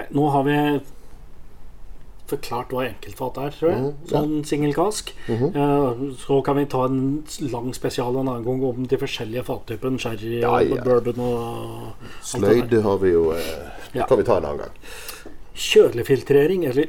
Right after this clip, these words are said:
Speaker 1: chill filtering, står det også av og til på etiketter. Eller det står ikke kjølefiltrert, det står non-chill filtered, står det av og til på etiketten.
Speaker 2: Mm.
Speaker 1: For det er jo ingen som reklamerer for at de kjølefiltrerer. Det er en slags, eh,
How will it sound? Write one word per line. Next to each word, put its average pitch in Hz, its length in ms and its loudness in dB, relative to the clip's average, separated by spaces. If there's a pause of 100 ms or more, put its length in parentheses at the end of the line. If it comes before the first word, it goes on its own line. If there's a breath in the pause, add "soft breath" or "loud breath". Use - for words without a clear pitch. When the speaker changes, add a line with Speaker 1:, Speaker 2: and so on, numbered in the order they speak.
Speaker 1:
chill - 320 2
filtering, 170 540 4
står 139 240 4
det 147 80 8
også 139 380 4
av 120 100 -2
og 131 80 -2
til 135 440 2
på 151 100 0
etiketter. 135 380 -2
Eller 151 180 4
det 147 200 2
står 123 180 -2
ikke 175 180 -2
kjølefiltrert, 151 680 0
det 139 100 -2
står 135 280 -2 (360 loud breath)
non-chill 131 800 0
filtered, 123 480 0
står 123 220 0
det 120 80 -2
av 110 80 -6
og 113 60 -8
til 117 160 -2
på 117 120 -6
etiketten. 113 540 -6
Speaker 2:
Mm. 104 500 -2
Speaker 1:
For - 140 -4
det 120 80 0
er - 80 0
jo - 80 0
ingen 120 120 -4
som 135 120 -4
reklamerer 131 420 -2
for - 120 -4
at 131 40 -6
de 143 80 -2
kjølefiltrerer. 131 720 -2
Det 156 100 -4
er 135 300 -2
en 139 340 -4
slags, - 600 -10
eh, 131 300 -4